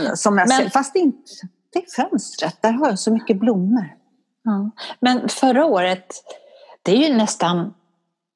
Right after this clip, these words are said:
Speaker 2: ett år sedan.
Speaker 1: Ett år sedan?
Speaker 2: Vi, vi, <laughs> ja, ja, men alltså vi började podda, började jag tänka på.
Speaker 1: Va?
Speaker 2: Var inte det, vi pratade om advent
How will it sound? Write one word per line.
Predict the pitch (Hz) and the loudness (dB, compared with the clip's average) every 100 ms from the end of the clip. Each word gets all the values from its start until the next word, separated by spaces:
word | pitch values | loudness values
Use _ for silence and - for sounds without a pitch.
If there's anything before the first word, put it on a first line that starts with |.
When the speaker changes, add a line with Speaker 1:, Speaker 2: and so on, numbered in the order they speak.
| 185 | -8
Speaker 2:
ett | 185 - | -4 0
år | 277 | 2
sedan. | 370 - 202 | 2 0 0
Speaker 1:
Ett | 208 - | 0 2
år | 233 415 | 4 4
sedan? | 262 185 - - 622 | 2 -2 -4 0 0
Speaker 2:
Vi, | - 220 | 2 0
vi, | 208 208 214 | 0 0 2
<laughs> | |
ja, | 277 - 403 - 339 - - | 2 4 2 2 -2 -4 -4
ja, | - 269 | 0 2
men | 277 262 | 2 0
alltså | 262 262 | 0 -2
vi | 233 | 0
började | 240 240 - - | 0 -2 -6 -6
podda, | 226 466 440 | 0 0 0
började | 185 165 | -2 -2
jag | - | -2
tänka | 202 165 160 | -2 -2 -4
på. | 156 147 160 - _ _ _ _ _ - | -4 -6 -8 -10 _ _ _ _ _ -4
Speaker 1:
Va? | 254 | 0
Speaker 2:
Var | 370 | 0
inte | 427 - | -2 -2
det, | 196 185 185 196 208 - 208 185 180 196 - 202 | 0 0 -2 -4 -8 -12 -16 -16 -14 -14 -10 -6
vi | 226 208 | -4 -4
pratade | - 233 - 196 196 | -2 0 0 0 0
om | 180 | 0
advent | 185 175 165 165 | -2 0 -2 -4